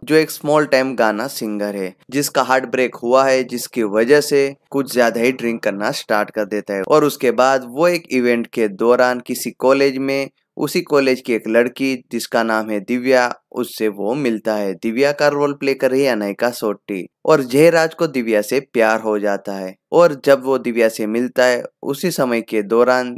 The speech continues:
दिव्या का भी लव फेलियर हुआ होता है, और उसके बाद दिव्या भी उसके लिए फील करना स्टार्ट कर देती है। लेकिन इस कहानी में, इस रिलेशनशिप में वो दोनों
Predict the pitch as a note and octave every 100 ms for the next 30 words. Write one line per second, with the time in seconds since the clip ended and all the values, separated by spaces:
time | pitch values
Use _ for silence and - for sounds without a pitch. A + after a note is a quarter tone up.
0 | - D3 E3 F3 E3 D3 D#3 C3 C3+ C3+
1 | G#2+ G#2 C#3+ C3 A#2+ A2+ G#2 G#2 G#2 G2+
2 | F#2+ - - E3 D3+ - A#2 G2 A#2 A#2+
3 | B2 - C#3+ D3+ E3+ D#3 E3 - D3+ -
4 | E3 A#2+ A2+ C3+ - A#2+ A#2+ G#2 G2 B2
5 | D3+ - G#2 G#2 - G#2+ F#2+ G#2+ G2+ G#2
6 | G#2 F#2+ - _ B2 C#3 E3 E3 E3 E3
7 | _ _ - D#3 - C#3 A#2+ A#2 A2 G#2+
8 | A2 - D#3+ - B2+ C3+ C3 B2+ A#2 B2
9 | A2 G#2 G2+ G#2 - _ _ _ - B2+
10 | C#3+ C3 B2+ A#2